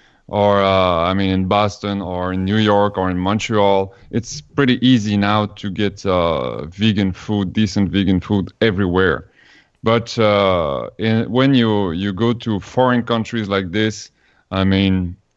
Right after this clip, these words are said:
it's, it's more difficult, but you have to, to find the right, uh, the right, uh, restaurants.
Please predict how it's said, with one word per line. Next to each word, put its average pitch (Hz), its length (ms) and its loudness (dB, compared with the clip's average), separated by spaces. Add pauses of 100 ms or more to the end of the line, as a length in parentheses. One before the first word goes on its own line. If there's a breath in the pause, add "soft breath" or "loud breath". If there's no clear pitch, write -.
it's, 104 300 -6
it's - 180 -6
more 117 180 4
difficult, 95 600 0
but 107 320 0
you 110 120 0
have 113 200 0
to, 95 200 -6
to - 140 -18
find 101 300 -2
the 92 100 0
right, 92 380 0
uh, 80 160 -2
the 71 140 -6
right, 90 340 0
uh, 65 160 -6
restaurants. - 580 -8